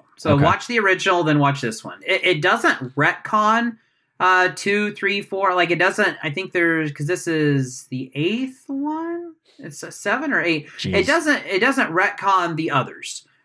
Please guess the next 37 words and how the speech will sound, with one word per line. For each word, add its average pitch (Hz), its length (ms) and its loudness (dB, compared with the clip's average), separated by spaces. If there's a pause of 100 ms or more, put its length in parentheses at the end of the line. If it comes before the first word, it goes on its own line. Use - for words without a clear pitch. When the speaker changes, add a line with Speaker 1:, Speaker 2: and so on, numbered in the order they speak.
(100)
Speaker 1:
But 143 760 -2 (280)
I 185 320 2
think 185 340 -2
it's 175 180 0
a 156 80 2
better 147 240 2
sequel 156 540 0
than 147 200 2
Halloween 127 560 0
two. - 220 -14 (120)
Even 202 260 -2
though 185 100 4
Halloween 175 480 2
two 143 260 2
literally 185 500 0
picks - 280 -6
up 151 220 -2
the 143 80 0
moment 147 340 2
from 139 220 2
the 135 80 0
first 143 320 -2
one 139 120 2
left 139 240 2
off, 135 280 0 (360)
I 160 220 2
feel 151 300 0
that 147 120 -2
this 135 200 -4
is 127 80 -6
a 135 40 -2
better 117 220 -4
sequel. 101 520 -12
So 151 200 -2
in 147 140 2
my 269 180 2
opinion, 160 720 0